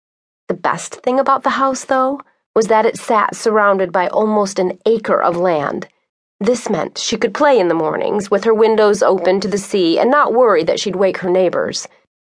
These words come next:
The size of her yard was unheard of for a beachfront property in this day and age, but she'd lucked out when she'd moved here almost three years ago.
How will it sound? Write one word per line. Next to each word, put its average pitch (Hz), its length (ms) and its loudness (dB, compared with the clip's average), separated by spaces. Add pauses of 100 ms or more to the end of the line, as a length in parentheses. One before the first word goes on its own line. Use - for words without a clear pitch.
(220)
The 240 80 2
size 226 320 0
of 196 80 -2
her 226 100 0
yard 190 300 2
was 170 180 0
unheard 196 460 0
of 120 240 2
for 175 200 2
a 165 80 2
beachfront 175 520 -4
property 175 400 -2
in 160 120 0
this 175 220 -4
day 170 180 0
and 151 100 0
age, 135 380 -2 (240)
but - 140 0
she'd 427 220 0
lucked 359 260 0
out 240 300 2
when 202 160 0
she'd 202 180 -4
moved 214 300 0
here 180 160 0
almost 170 420 0
three 196 240 -2
years 180 300 0
ago. 143 340 0